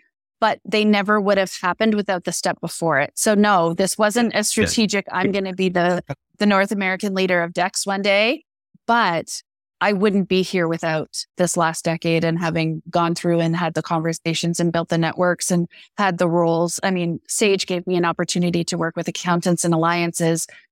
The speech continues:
Speaker 1: and product management in a way that I would never have had the opportunity before. Deloitte gave me the opportunity to,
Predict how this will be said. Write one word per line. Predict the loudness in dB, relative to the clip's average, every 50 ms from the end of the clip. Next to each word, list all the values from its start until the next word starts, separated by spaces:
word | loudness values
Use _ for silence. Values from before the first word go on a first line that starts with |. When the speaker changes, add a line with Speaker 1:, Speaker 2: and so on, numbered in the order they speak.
| _ -2
Speaker 1:
and | -2 0 -2
product | -4 -2 0 0 2 2 0 0 -2 -4 -6 -10 -10 -10 _ _ _ _ _ 0
management | 2 4 4 4 2 2 0 -2 -2 -2 -2 -6 -6 -2
in | 0 2 2
a | 2
way | 2 2 2 2
that | 2 2 2
I | 0 0 -2 -4 -8 -14 _ -8
would | -2 0 0 4 6
never | 6 6 6 4 2 0 -2 -2
have | -4 -4 -4 -2
had | -2 -2 0 0
the | 0 0
opportunity | 0 0 -4 -4 -2 -2 -2 -2 0 -2 -2
before. | -4 -6 -6 -2 0 2 4 4 2 2 _ _ _ _ _ -4 0
Deloitte | 2 2 2 2 2 2
gave | 0 0 0 0
me | 0 -2
the | 0 0 0 0
opportunity | 0 -2 -4 -6 -2 0 0 0 2 0 0 -2 -2
to, | -2 0 0 0 0